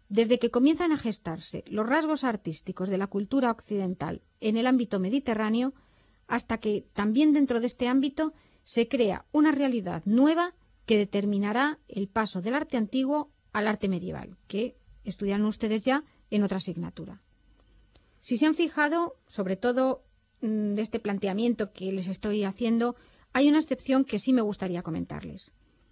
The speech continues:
Si consultan ustedes el programa, advertirán que la primera unidad didáctica está dedicada al estudio del arte de la América precolombina. Pues bien, esta excepción realmente tiene su justificación en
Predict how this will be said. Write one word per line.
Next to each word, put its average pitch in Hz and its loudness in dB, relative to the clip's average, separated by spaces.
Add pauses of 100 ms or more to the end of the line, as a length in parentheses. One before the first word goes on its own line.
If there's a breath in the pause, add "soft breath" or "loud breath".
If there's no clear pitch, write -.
(420)
Si - -2
consultan 294 4
ustedes 240 2
el 220 -2
programa, 214 -2
advertirán 214 0 (340)
que 226 4
la 220 2
primera 262 4
unidad 277 6
didáctica 233 -2
está 262 -4
dedicada 240 0
al 220 0
estudio 226 -4
del 220 0
arte 233 -4
de 226 0
la 208 -2
América 196 -4
precolombina. 170 -8 (840)
Pues 220 -2
bien, 220 0 (180)
esta 262 -2
excepción 285 2
realmente 226 0
tiene 247 0
su 254 -6
justificación 220 -2 (360 soft breath)
en 233 0